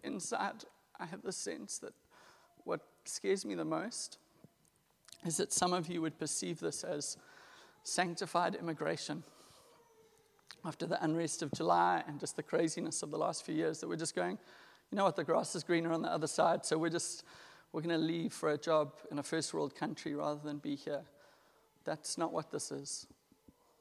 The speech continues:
Some people at this time are gonna move by faith. Some people at this time are gonna move because of fear. For us, we don't believe this is a fearful decision,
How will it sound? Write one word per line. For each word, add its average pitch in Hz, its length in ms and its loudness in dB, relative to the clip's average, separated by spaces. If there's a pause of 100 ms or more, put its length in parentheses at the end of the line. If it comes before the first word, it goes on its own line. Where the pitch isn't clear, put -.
(120)
Some 170 240 0
people 165 320 0
at 151 80 0
this - 200 -4
time 156 260 0
are 147 40 -4
gonna 156 200 -2
move 151 340 0 (220)
by 143 160 2
faith. 190 580 -2 (540)
Some - 240 -2
people 165 260 -4
at - 80 -4
this - 160 -2
time 151 220 2
are - 20 0
gonna 156 160 0
move 151 520 0 (180)
because 143 260 -4
of 147 100 -2
fear. 151 400 -4 (1160)
For - 100 2
us, - 460 0 (480)
we 156 120 0
don't 156 200 0
believe 156 260 -4
this - 180 -8
is 156 380 -6
a 147 60 -12
fearful 170 400 -4
decision, 170 560 -6